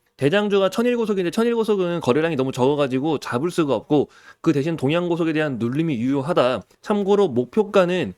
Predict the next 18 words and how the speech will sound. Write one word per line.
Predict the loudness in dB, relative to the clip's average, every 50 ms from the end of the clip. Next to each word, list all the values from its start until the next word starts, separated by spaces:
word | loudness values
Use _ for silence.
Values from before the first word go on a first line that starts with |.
| _ _ _ _ _
그냥 | 0 0 0 0 -2
참고치로만 | -4 -4 -4 -2 -2 -2 0 0 0 0 0
보는 | 0 0 0 0 -2
거지 | -2 -2 0 -2 -2
그 | 0 -2 -2
이상도 | -2 -2 -4 -4 0 0 0 0 2 0 0
전망이 | 0 0 -2 -2 -2 -2 -2 -4
가능하다고 | -4 -4 -2 -2 -2 0 -2 -2 0 0 0 0 0 -2
미리 | 0 -2 0 0
말씀을 | 0 -2 -2 -2 -2 -2 -2
드렸습니다. | 0 0 0 0 0 0 -2 -2 -2 -2 -4 -4 -8 -10 -20 _ _ _ _
그래서 | 0 0
이건 | 0 2 0
여러분들에게 | 0 0 0 0 0 -2 -2 -2 -2 -2 -2
매일 | 0 0 0 2 2 0
아침 | -2 -2 -2 -2 -2
여섯 | 0 -2 -2 -4
시마다 | -2 -2 -2 -2 0 2 0 0 0